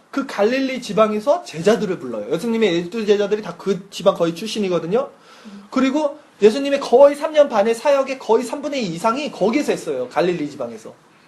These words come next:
그 소외된 땅. 그 이유가 있어요.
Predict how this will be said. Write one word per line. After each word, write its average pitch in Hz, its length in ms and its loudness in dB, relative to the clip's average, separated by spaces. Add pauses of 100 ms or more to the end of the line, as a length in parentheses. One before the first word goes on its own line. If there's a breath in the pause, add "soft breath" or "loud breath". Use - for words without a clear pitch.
(160)
그 208 120 -2
소외된 285 420 2
땅. 131 280 0 (1300 soft breath)
그 277 100 4
이유가 262 360 6
있어요. 135 460 -6